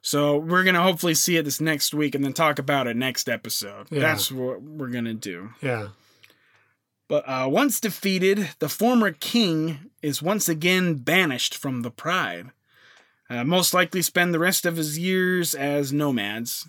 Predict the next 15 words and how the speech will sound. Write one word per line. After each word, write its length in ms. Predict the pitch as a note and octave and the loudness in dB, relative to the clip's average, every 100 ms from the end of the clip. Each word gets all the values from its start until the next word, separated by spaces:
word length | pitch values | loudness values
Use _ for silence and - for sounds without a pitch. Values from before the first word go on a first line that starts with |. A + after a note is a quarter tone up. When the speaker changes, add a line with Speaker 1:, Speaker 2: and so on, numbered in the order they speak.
| - | -8
Speaker 2:
Mm. 320 | C3+ A#2+ A#2 | -6 -4 -2
Speaker 1:
I 40 | D3 | 0
mean, 140 | E3 | 2
it's 280 | F#3 F3 D#3+ | 2 -2 -2
possible 320 | G3 F#3 E3+ | 2 2 2
he 100 | E3 | -2
could 140 | D#3+ D#3+ | -2 0
go 120 | E3 | 0
try 220 | - D#3 | 2 2
to 100 | D3 | 0
take 280 | - D#3+ D3+ | -2 -2 2
over 220 | D3 C#3 | 0 2
another 260 | C#3 G3+ F#3 | 2 2 0
Pride, 440 | D3 C3+ C#3 D3 - - _ _ _ | 0 0 0 -2 -8 -20 _ _ _
but 300 | C3+ B2+ B2+ | -4 -4 -4